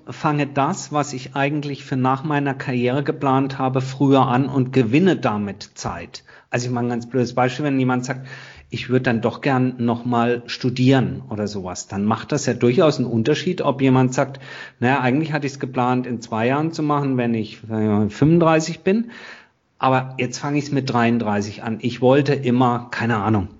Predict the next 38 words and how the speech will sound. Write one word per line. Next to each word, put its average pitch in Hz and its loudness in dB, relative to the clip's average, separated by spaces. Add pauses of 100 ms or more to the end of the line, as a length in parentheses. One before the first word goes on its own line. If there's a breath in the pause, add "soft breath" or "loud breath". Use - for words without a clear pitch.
Psychologie 123 2
studieren" 101 -6
oder 98 -4
sowas. 92 -10
Und 117 2
dann 113 6
macht 110 0
das 117 -2
natürlich 131 2
schon 123 0
auch 127 2
einen 147 2
Unterschied, 127 2
ob 127 0
man 139 2
sowas 131 2
zwei 120 2
Jahre 113 4
früher 120 2 (260 loud breath)
oder 135 2
später 180 2
beginnt. 110 -6 (320 loud breath)
Und 120 -2
dann 113 0
kann 127 -6
eine 123 -2
Pandemie 113 -2 (180 loud breath)
auch - 2
ein 131 -2
Auslöser 120 2
dafür 117 0
sein, 117 0
zu - -8
sagen, 113 0
"Gut, 117 2
komm, 113 0
ich, - -8
äh, 107 2